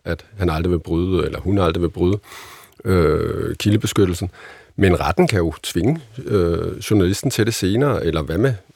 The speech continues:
øh, journalistens chef eller kollega, eller hvad, altså, øh, øh, hvordan kan du vide, at det kan du godt være, de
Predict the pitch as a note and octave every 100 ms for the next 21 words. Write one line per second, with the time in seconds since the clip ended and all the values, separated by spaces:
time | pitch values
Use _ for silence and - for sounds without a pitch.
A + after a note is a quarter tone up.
0 | - E2+ D2+ - F2 D2+ E2+ - G#2+ -
1 | - E2 - - D#2 C#2+ - D#2+ F2 -
2 | C3+ A2+ - E2 D2+ E2 G2 - _ F#2
3 | E2+ E2 - - - - - - F#2+ E2
4 | - F2+ F2 E2 D#2+ D#2+ D#2+ E2+ E2+ F#2+
5 | G#2 A#2+ G#2 G2+ A2 B2 D3 B2+ - G2+
6 | - _ _ - F#2+ G2+ G#2+ - C#3